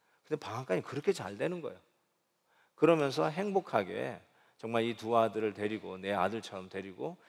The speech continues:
이렇게 사노라고 하는 순간에, 아, 사람이 부모 없이는 살 수 있어도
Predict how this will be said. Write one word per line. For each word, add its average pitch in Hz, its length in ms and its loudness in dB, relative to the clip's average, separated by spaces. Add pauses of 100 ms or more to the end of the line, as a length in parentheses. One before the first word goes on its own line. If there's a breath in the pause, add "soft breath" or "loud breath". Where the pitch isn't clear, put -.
(220 soft breath)
이렇게 92 200 -16
사노라고 104 840 -8 (320)
하는 143 240 -10
순간에, 127 560 -4 (840 loud breath)
아, 87 500 -2 (800)
사람이 120 680 0 (1000)
부모 147 520 2
없이는 135 540 -2
살 156 220 -8
수 - 300 -10 (380)
있어도 104 560 -12